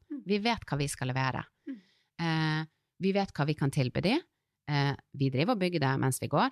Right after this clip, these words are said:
Speaker 2: og der har vi jo hatt sånn, sånne fantastiske kunder som McDonald's, som er liksom med oss på reisen.
Speaker 1: Mm.
Speaker 2: Em,
Speaker 1: Problemet er jo
Speaker 2: eh,
Speaker 1: ganske åpenbart, ikke sant? Og behovet er der vel samtidig. Altså,
Speaker 2: Ja.
Speaker 1: flere og flere får øynene opp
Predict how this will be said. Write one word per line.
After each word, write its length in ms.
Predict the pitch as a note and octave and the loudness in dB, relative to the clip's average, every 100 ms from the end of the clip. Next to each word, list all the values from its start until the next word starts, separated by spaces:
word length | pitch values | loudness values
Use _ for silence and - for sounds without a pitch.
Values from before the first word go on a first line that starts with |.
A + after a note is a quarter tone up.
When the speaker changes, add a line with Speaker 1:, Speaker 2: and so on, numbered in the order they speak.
| - | -2
Speaker 2:
og 120 | D3+ D3 | -2 2
der 160 | E3+ | 2
har 120 | D#3+ | 2
vi 80 | C#3+ | 0
jo 100 | C#3 | -2
hatt 180 | C#3+ C#3 | -2 -4
sånn, 240 | C#3 C3 - | -4 -6 -8
sånne 260 | - D#3 D3 | -4 -2 -2
fantastiske 460 | C#3+ D3 D#3+ C3+ - | -2 -4 -4 -6 -8
kunder 160 | C#3+ | -6
som 140 | C#3 C3+ | -4 -2
McDonald's, 460 | C3+ C#3+ F#3 A#3+ | -2 0 -2 -2
som 120 | - C#3+ | -4 -4
er 40 | |
liksom 240 | C#3 D#3+ E3+ | 0 0 2
med 380 | G3 C#3+ C#3 | 0 -2 -2
oss 100 | B2 - | -4 2
på 120 | D3 | 2
reisen. 400 | B2+ B2 - D#4+ - _ C#4+ | 2 0 0 -2 -4 _ -14
Speaker 1:
Mm. 140 | A#3 - - | -14 -14 -2
Speaker 2:
Em, 440 | E3+ E3 E3 E3+ E3 - - - - _ _ _ _ _ - | 0 2 0 -2 -8 -18 -20 -20 -20 _ _ _ _ _ -4
Speaker 1:
Problemet 520 | F3+ E3+ E3+ C#4 D3+ | 0 2 2 2 2
er 40 | C#3+ | 0
jo 40 | C4 | -4
Speaker 2:
eh, 40 | |
Speaker 1:
ganske 280 | A#3+ - - G#3+ | -8 -12 -20 -20
åpenbart, 640 | G#3 - C4 G#3+ - _ _ | -18 -12 -12 -12 -16 _ _
ikke 80 | - | -20
sant? 160 | A3 A#3 | -12 -10
Og 80 | G#3+ | -10
behovet 340 | A#3+ A#3 G3 | -12 -8 -4
er 120 | G3 | -4
der 120 | F#3 | -4
vel 140 | F3+ G3 | -8 -10
samtidig. 520 | - G#3 - G3 E3+ _ - | -10 -10 -8 -8 -10 _ -10
Altså, 120 | F4 | -4
Speaker 2:
Ja. 320 | D#4+ D3 C#3 - - _ _ | 0 0 -2 -10 -20 _ _
Speaker 1:
flere 200 | - A#3+ | -6 -6
og 80 | G3+ | -4
flere 220 | A3+ G#3+ | -6 -6
får 180 | G#3 G3 | -6 -8
øynene 140 | F#3+ | -8
opp 120 | G3+ | -12